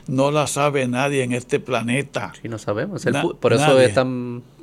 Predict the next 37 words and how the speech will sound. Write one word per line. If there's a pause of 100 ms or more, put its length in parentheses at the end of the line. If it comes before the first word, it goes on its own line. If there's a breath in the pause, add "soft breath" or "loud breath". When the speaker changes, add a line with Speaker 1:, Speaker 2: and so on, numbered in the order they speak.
(200)
Speaker 1:
Nadie
la
sabe.
Speaker 2:
Por
eso
nos
causa
tanta
ansiedad,
porque
no
la
Speaker 1:
Ah,
Speaker 2:
cono-,
no
sabemos
Speaker 1:
claro.
Speaker 2:
cómo
prevenirlo
ni
nada.
Speaker 1:
Claro,
ni
nada.
Entonces,
pues, (560 loud breath)
este, (760 soft breath)
la
jueza,
en
un
momento
el
testimonio
de
la
señora,